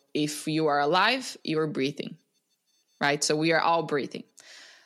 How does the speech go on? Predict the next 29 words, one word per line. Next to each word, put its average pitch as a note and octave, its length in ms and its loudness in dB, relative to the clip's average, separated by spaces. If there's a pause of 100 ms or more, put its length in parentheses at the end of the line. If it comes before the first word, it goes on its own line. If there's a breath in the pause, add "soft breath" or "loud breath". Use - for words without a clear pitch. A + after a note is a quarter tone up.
The F3 80 2
problem A#3 500 2
is D#3 460 2
a D3+ 100 4
lot E3 220 4
of D3 260 -4
us, F#3+ 640 2 (380)
because D3 560 0
all D#3 160 4
the D#3+ 140 -4
things D3 300 -2
that D#3+ 80 -4
you C#3+ 100 -4
said, F3+ 520 0 (360 loud breath)
we E3 100 0
start F3 300 0
to E3 140 -2
change G#3 640 2
how E3+ 460 2
we D3+ 220 -2
breathe. - 420 -8 (420 loud breath)
And E3 200 0
then E3 300 0 (180)
changing A#3+ 540 2
the F#3+ 100 2
way E3+ 260 4
that C#3 160 0
we C3+ 140 -2
breathe E3 480 -2